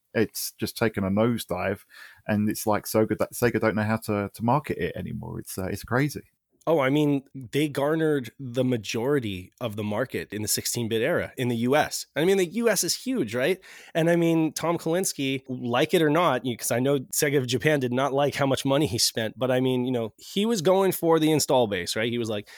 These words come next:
Speaker 2: "You establish the install base, the dividends will come back in the end through software sales and stuff." But it, it's a long game. It's not a short game, you know? But essentially,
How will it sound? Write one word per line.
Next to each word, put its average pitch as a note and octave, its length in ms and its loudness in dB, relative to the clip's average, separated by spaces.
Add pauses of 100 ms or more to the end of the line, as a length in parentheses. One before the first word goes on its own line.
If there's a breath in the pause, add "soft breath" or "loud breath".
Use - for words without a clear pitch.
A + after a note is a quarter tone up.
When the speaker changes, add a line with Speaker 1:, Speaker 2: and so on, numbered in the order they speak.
Speaker 2:
"You C3 160 0
establish F3+ 420 2
the F3+ 80 -2
install E3 380 0
base, B2+ 440 0
the C#3 80 2
dividends C#3+ 480 2
will A2+ 80 0
come A#2+ 280 0
back A2 240 -2
in G2+ 80 -6
the G2 100 -4
end F2+ 220 -8
through B2+ 120 -2
software A#2 380 0
sales F#2+ 300 -4
and F#2 100 -8
stuff." - 240 -8
But A#2+ 120 0
it, A#2 100 -6
it's C3+ 180 0
a G#2+ 60 -2
long B2 480 4
game. F#2+ 260 -4
It's F#2+ 140 -6
not A#2 160 -2
a - 20 -8
short G2 320 -4
game, F#2 240 -12
you F#2+ 80 -14
know? F#2+ 140 -10 (400 loud breath)
But C3+ 100 2
essentially, A#2 640 2